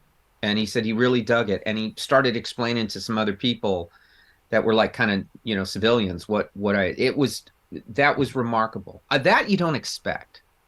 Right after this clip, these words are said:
That you don't expect. You just sit there and go, I just, you know, I was terrified 'cause here's this guy who is Batman. <laughs> I mean, he just was. But, um,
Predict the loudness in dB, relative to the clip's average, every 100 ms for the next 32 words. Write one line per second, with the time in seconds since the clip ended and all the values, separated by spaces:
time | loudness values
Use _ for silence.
0 | _ _ 2 4 2 0 0 0 -4 -6
1 | -6 0 0 2 -2 -2 -2 0 2 2
2 | 2 0 0 0 -2 -2 -8 -14 -20 -20
3 | -20 _ _ _ _ -20 -20 -8 -4 -2
4 | -2 -4 _ _ -18 -18 _ -20 -2 2
5 | 2 -2 _ _ _ _ -8 -6 -6 -12
6 | _ 2 4 4 0 -2 -4 _ -2 -2
7 | -2 -12 _ _ -6 -2 0 -2 -2 2
8 | 4 4 2 0 2 2 0 -8 -2 0
9 | 2 0 -6 -8 -6 -4 0 2 0 0
10 | -4 -4 -6 -2 -2 -4 -10 -20 -20 -20
11 | -20 -20 -10 4 4 4 4 4 4 2
12 | -4